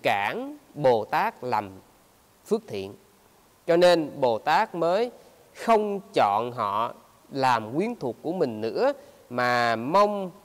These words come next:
à, tôi sanh vào những gia đình mà họ hỗ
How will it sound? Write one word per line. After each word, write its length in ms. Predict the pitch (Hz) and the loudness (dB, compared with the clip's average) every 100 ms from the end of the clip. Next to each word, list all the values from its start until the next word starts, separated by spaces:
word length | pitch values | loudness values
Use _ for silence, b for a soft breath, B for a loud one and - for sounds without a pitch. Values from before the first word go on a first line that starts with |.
| - - _ | -20 -20 _
à, 360 | 113 110 107 98 95 - - | -6 -4 -4 -6 -12 -18 0
tôi 240 | 180 175 | 4 4
sanh 460 | 165 190 170 165 160 - | 4 0 -2 -2 -6 -6
vào 320 | 139 120 107 | 2 4 4
những 320 | 107 107 120 208 | 0 -6 -8 -4
gia 180 | 160 | -2
đình 300 | 151 127 110 | 2 0 0
mà 120 | 107 98 | -6 -4
họ 300 | 101 104 101 | -2 -4 -4
hỗ 340 | - 113 156 | 0 2 4